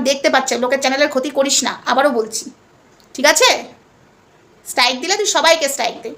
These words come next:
তোর ভিডিও যারা যারা ব্যবহার করেছে। এতদিন দিসনি কেন? এখন তো স্ট্রাইকের খেলা খেলতে খুব ইচ্ছা করছে, তাই না? লোকে ন্যায্য কথা বলছে, তোর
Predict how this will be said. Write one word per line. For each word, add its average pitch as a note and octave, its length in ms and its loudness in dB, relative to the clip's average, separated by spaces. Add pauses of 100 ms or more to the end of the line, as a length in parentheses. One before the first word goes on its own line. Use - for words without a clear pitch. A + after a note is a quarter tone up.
(180)
তোর C4 120 4 (100)
ভিডিও C4+ 240 2
যারা C4 120 4
যারা C4 220 2
ব্যবহার A3 220 0
করেছে। A3 220 -2
এতদিন D4+ 240 0
দিসনি B3+ 240 -4
কেন? A#3+ 160 -8 (540)
এখন C#4+ 180 -2
তো C#4+ 80 0
স্ট্রাইকের C#4 420 0
খেলা C4 140 0
খেলতে C4 220 -4
খুব F#4+ 220 -4
ইচ্ছা C#4 220 -4
করছে, B3 260 -6
তাই C4+ 80 0
না? - 100 0 (280)
লোকে C#4 200 2
ন্যায্য D4 300 4
কথা D#4+ 200 6
বলছে, C#4+ 280 4 (100)
তোর C#4 80 2